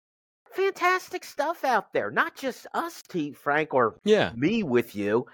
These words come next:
Speaker 1: You do stuff multiple times a week, and it's fantastic stuff, T Frank.
Speaker 2: Yeah, well, thank you very much, uh, and I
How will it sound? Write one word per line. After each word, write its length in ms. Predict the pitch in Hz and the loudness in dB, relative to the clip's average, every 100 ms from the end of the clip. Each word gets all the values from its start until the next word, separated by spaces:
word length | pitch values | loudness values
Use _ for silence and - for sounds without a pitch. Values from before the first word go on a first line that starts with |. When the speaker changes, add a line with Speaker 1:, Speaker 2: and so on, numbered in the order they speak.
| - - - | -20 -20 -8
Speaker 1:
You 180 | 202 233 | -6 -4
do 220 | 220 202 | -2 -4
stuff 340 | - 214 185 - | 0 2 2 0
multiple 460 | 180 214 202 185 165 | -2 0 -2 -4 -2
times 440 | 180 185 175 139 | 2 2 2 -2
a 60 | 113 | -4
week, 420 | 156 233 202 - _ _ _ _ - | 0 2 0 -2 _ _ _ _ 0
and 300 | 151 147 139 _ _ _ _ _ _ _ 320 | 2 2 -4 _ _ _ _ _ _ _ -16
it's 120 | - | -6
fantastic 640 | 330 311 285 294 294 277 | -4 -2 0 0 -2 -10
stuff, 320 | - 277 302 | 0 0 0
T 160 | - 120 | -4 -6
Frank. 420 | - 135 160 208 - _ _ _ _ | 0 0 0 -2 -14 _ _ _ _
Speaker 2:
Yeah, 180 | - 233 | 0 0
well, 160 | 175 156 | 2 0
thank 300 | - 139 - | 0 -2 -4
you 80 | 95 | -6
very 200 | 107 98 | -4 -2
much, 440 | 101 151 - - 110 | 0 0 -2 -10 -6
uh, 40 | |
and 200 | 101 98 | -6 -4
I 220 | 98 92 | -8 -8